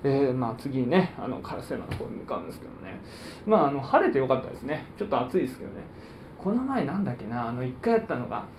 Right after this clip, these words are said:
えー、雨か雷かなんかすごくて、中央線が止まった時あってね。まあ、あの時はもうギリギリだったんで、そう、まあね、ちょっと、もうほぼほぼ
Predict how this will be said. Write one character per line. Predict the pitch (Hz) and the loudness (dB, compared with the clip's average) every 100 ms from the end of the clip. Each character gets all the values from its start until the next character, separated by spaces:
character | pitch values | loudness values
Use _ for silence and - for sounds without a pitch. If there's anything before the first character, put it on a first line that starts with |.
| - - - | -16 -10 2
え | 123 117 127 | 2 2 0
ー、 | - | 2
雨 | 285 247 | 4 4
か | 131 113 | 4 0
雷 | - 160 196 208 | 2 2 2 2
か | 147 120 | 0 -4
な | |
ん | 127 | -4
か | |
す | 127 156 | -2 2
ご | 151 | 2
く | - | 2
て、 | - | -6
中 | - 262 | 2 4
央 | 262 | 6
線 | 240 233 | 6 4
が | 214 | 2
止 | 208 | 2
ま | 208 | 2
っ | |
た | 220 | 2
時 | 196 175 | 2 2
あ | |
っ | - | -2
て | - 101 | -4 -10
ね。 | - - - - - | -10 -14 -16 -16 -4
ま | 147 | 2
あ、 | 170 | 4
あ | |
の | 233 - | 4 4
時 | 277 269 165 | 0 2 2
は | 120 | 4
も | 117 | 0
う | 117 - | -4 -4
ギ | 147 | 4
リ | 160 233 | 4 4
ギ | 247 | 2
リ | |
だ | 233 | 0
っ | 233 | -2
た | 131 | -2
ん | 101 | -4
で、 | 110 - - - - - - - | -6 -8 -14 -16 -16 -16 -16 4
そ | 160 131 - - | 6 8 4 -2
う、 | |
ま | 127 127 123 | -2 0 0
あ | |
ね、 | 117 202 131 | 2 2 2
ち | 151 | -2
ょ | |
っ | 151 | -4
と、 | 80 80 78 - - | -4 -6 -6 -8 0
も | 156 123 | 4 4
う | |
ほ | - 254 | 6 8
ぼ | 403 | 10
ほ | 370 359 | 10 10
ぼ | 330 | 8